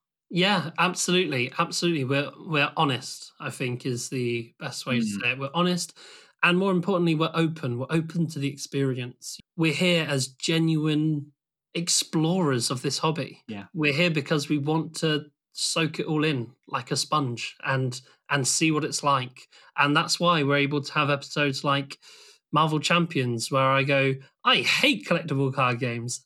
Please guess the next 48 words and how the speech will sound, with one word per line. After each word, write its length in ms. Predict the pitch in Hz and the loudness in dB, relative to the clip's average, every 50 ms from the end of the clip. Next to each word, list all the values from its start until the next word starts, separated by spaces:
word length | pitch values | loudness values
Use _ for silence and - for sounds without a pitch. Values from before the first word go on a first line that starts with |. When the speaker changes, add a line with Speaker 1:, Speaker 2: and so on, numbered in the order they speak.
| _ _ | _ _
Speaker 1:
I 200 | - 269 262 233 | 2 2 4 4
hate 440 | 196 175 - - 165 285 294 220 190 | 4 2 0 2 2 2 2 2 2
Marvel. 580 | 190 175 151 143 131 135 135 123 120 120 120 - _ _ _ _ _ _ _ _ _ _ | 2 4 4 4 2 2 -2 -4 -4 -6 -10 -14 _ _ _ _ _ _ _ _ _ _
I 220 | - 269 185 135 135 | 4 4 4 4 4
love 500 | 135 135 165 233 220 151 139 135 - - | 4 4 4 4 4 4 2 0 0 2
Marvel 260 | 170 170 180 190 208 | 2 4 4 4 2
Champions." 640 | - - 147 127 120 - 135 - 175 185 170 - - | 2 2 2 0 0 0 0 2 2 2 2 2 0
<laughs> 1000 | 233 214 - 262 226 - 226 220 - - 220 - 226 220 - - _ _ _ - | 0 2 2 0 0 2 0 0 0 -2 0 0 -2 -4 -4 -8 _ _ _ 0
Doesn't 240 | 208 208 202 214 | 0 2 2 2
make 200 | 190 185 185 175 | 2 2 2 2
any 140 | 190 185 180 | 2 2 2
sense, 320 | 160 - 208 196 147 131 - | 2 2 2 0 0 -2 -4
but 120 | - 147 | -6 -8
it's 80 | 151 - | -6 -4
because 560 | - 165 - 196 190 175 160 - - - - | -4 -2 0 2 2 2 2 0 -4 -8 -10
we're, 360 | 233 196 165 160 160 160 160 | -6 -2 0 0 0 0 0
yeah, 160 | 170 180 208 185 | -2 -2 -2 -2
we're 140 | 139 139 135 | -2 -2 0
open 340 | 151 185 185 - 180 170 151 | 0 0 0 2 0 0 0
to 80 | - - | 0 -2
the 100 | 165 160 | -2 -2
experience. 800 | 156 - - - 170 180 147 123 120 131 - - - - - - - | -2 -4 -4 -2 -2 -2 -2 -4 -6 -8 -12 -16 -16 -16 -16 -14 -6
And 180 | 143 135 135 | -2 0 2
I 60 | 139 135 | 2 2
think 220 | - 170 165 143 | 2 0 0 0
that's, 320 | 151 143 - - - - | 0 -2 -2 -6 -6 -2
uh, 260 | 151 143 139 139 135 135 - - - - - - - - _ _ _ - | 0 2 2 2 0 -2 -6 -14 -20 -20 -20 -20 -20 -20 _ _ _ -2
I 80 | - 202 | 0 0
think 180 | 202 233 226 208 | 2 2 2 2
that's 140 | 190 165 | 2 0
pretty 200 | - - 202 185 | 0 2 0 0
cool. 360 | 156 - - 139 117 113 127 - - - - | 0 0 -2 -2 -2 -2 -4 -10 -8 -2 2
And, 280 | 147 147 143 143 143 | 2 4 4 2 2
uh, 200 | 143 143 139 143 151 | 2 4 2 2 2
yeah, 160 | 165 170 139 | 2 2 2
more 300 | 131 151 185 214 202 196 | 4 4 4 4 2 2
of 80 | 185 170 | 2 2
that 140 | 175 170 | 2 2
in 100 | 160 156 | 2 0
twenty 240 | 151 - 175 165 156 | -2 0 0 0 0
twenty-one, 480 | 151 - - 160 151 139 135 131 123 117 | 0 0 0 0 2 2 2 2 2 2
I 100 | 113 117 | 0 0
would 180 | 117 120 127 | -2 -2 -4
say. 280 | 127 - 135 131 135 135 _ _ | -4 -4 -6 -8 -10 -14 _ _
Speaker 2:
Yeah, 220 | - 175 185 165 - - - _ _ | 0 0 0 0 -2 -6 -14 _ _
couldn't 200 | - 196 196 208 | -2 0 0 2
agree 220 | 202 170 175 175 170 | 2 4 4 4 6
more. 320 | 156 135 135 135 131 127 | 6 6 6 4 4 2